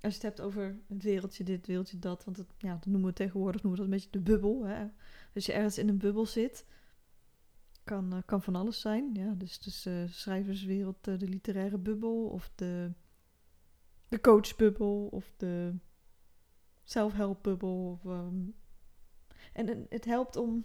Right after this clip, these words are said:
om, als je ergens helemaal in een bepaald wereldje zit, om daar ook eens even uit te breken. Om eens te kijken naar andere mensen met een heel andere, andere achtergrond. Want die verrijken je kijk op dingen soms.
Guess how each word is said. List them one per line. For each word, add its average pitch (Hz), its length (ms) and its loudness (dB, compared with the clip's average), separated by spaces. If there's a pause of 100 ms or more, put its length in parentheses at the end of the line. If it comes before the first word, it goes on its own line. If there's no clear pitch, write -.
om, 226 300 0 (240)
als 240 160 0
je 240 80 0
ergens 247 320 0
helemaal 262 280 2
in 220 100 4
een 202 140 4
bepaald 196 300 0
wereldje 226 420 6
zit, 233 280 12 (280)
om 220 100 2
daar 220 140 2
ook 220 60 0
eens 220 120 -2
even 202 280 -6
uit 220 220 -2
te 208 100 -8
breken. 185 440 -6
Om 208 80 -2
eens 202 120 -4
te - 140 -12
kijken 226 420 -2
naar 180 180 -4 (260)
andere 233 400 0
mensen - 280 6
met 190 100 4
een 190 100 2
heel 220 160 2
andere, 233 420 2 (1000)
andere 214 260 4
achtergrond. 202 580 0 (720)
Want 208 120 0
die 202 80 0
verrijken 190 340 2
je 196 80 6
kijk 180 340 2
op - 120 -4
dingen 175 220 0
soms. - 440 -6